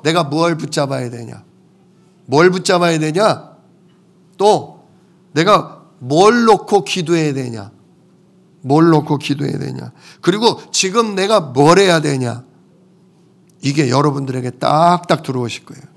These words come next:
"아, 내가 오직 그리스도냐? 이게 살 길이구나.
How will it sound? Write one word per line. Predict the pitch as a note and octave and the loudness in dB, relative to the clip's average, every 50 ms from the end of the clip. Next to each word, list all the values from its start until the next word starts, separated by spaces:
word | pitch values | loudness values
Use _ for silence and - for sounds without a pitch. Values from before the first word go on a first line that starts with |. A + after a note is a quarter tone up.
| _ _ _ _ | _ _ _ _
"아, | - A#2+ B2+ C#3 D3+ E3 E3+ - F#3 E3 - - - - _ _ - | -12 -8 -4 -2 -2 0 0 0 0 -2 -4 -10 -16 -20 _ _ -4
내가 | - - F#3+ A#3+ A3+ - - - - - - | -4 0 2 2 2 2 0 -6 -18 -14 -6
오직 | - C#3+ G3 A#3 B3+ A3 F3 C4+ B3+ - - - | -2 0 2 2 2 0 -2 -4 -4 -4 -8 -12
그리스도냐? | - - F3+ G3 G3 E3+ - - G3+ F3 D3+ D3+ D#3 F3 G3+ G3+ E3 - - - - _ _ _ _ _ _ _ _ _ _ _ _ _ _ _ _ _ | -8 -6 -6 -4 -4 -4 -2 -2 0 0 0 0 0 2 2 2 2 0 -4 -12 -20 _ _ _ _ _ _ _ _ _ _ _ _ _ _ _ _ _
이게 | B2 A#2+ A#2 C#3 B2 | -14 -10 -8 -8 -6
살 | - - C3+ D#3 D#3 | -4 -4 -6 -6 -6
길이구나. | D#3+ E3+ D#3+ - D3 C3+ B2+ A#2+ A#2+ B2 B2+ | -6 -10 -10 -10 -12 -16 -18 -20 -20 -20 -20